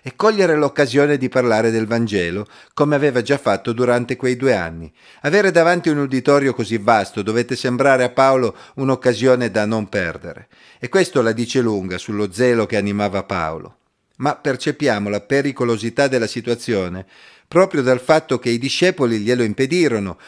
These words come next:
Molti di loro erano abitanti del luogo e conoscevano bene di cosa erano capaci i loro concittadini. Addirittura alcuni magistrati dell'Asia che gli erano amici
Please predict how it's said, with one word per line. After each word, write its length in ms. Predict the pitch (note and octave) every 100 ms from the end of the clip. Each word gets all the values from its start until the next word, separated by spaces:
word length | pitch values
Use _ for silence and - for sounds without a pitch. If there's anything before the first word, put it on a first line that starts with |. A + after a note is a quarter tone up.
| -
Molti 300 | - E3+ E3+
di 100 | C#3+
loro 240 | C#3 D#3 D#3
erano 280 | C#3 B2+ A#2+
abitanti 500 | A2+ A#2 C#3 C3 A#2+
del 140 | A2+
luogo 480 | A#2+ D3+ C#3+ A2 - -
e 100 | D#3
conoscevano 720 | E3+ G3 F3 - G#3+ F3+ D3
bene 420 | A#2 C#3 D#3 C#3 B2
di 120 | A#2
cosa 260 | B2 A2+
erano 260 | A#2+ A#2 A#2
capaci 520 | A#2 A2 B2 A#2+ -
i 20 |
loro 220 | G#2+ A2 G#2+
concittadini. 920 | A2 G#2 - G2 G#2 G2 F#2+ F2 D#2+ - -
Addirittura 540 | - A#2+ D#3 D#3 G3 F3+
alcuni 320 | C3+ D3 C#3+
magistrati 640 | C3 A#2+ A#2 - D3 D3
dell'Asia 480 | A#2+ G#2+ A2+ C3 A#2+
che 140 | - G#2
gli 100 | A2
erano 280 | B2 G#2+
amici 500 | G2 G#2 A#2+ - F2+